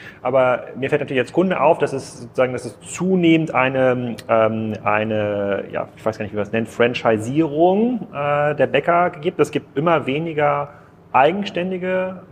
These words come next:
Bäcker und immer mehr Bäcker wie quasi Bäckerei Günther, die das dann so ein bisschen aggregieren. Kannst du diesen, ähm,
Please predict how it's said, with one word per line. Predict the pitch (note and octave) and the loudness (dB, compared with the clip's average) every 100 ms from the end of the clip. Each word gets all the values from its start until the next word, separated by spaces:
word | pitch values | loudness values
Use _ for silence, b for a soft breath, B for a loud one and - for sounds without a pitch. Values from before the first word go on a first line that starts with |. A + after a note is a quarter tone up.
| B2 | -2
Bäcker | E3+ F#3 | 2 2
und | D#3 | 2
immer | D3 | 0
mehr | C3+ D3 D3 | 4 4 4
Bäcker | D3 D3+ C#3 | 2 4 2
wie | C#3+ C#3+ C3+ - | 0 -4 -6 0
quasi | C3 B2+ | 0 2
Bäckerei | C3 C3 A#2+ | -2 0 0
Günther, | A2+ D3 D3 | 2 2 2
die | C3+ | 2
das | C3 | 2
dann | C3 B2 | 2 0
so | |
ein | A#2+ | 0
bisschen | C3 C3+ | -2 -2
aggregieren. | C3 - A#2 A2+ G2+ | -4 -4 0 2 2
Kannst | G#2+ B2 | 2 -4
du | |
diesen, | - D#3+ D3+ D3 B B B B | -2 0 0 -2 B B B B
ähm, | B2 A#2+ A#2+ A#2+ | 0 2 0 -6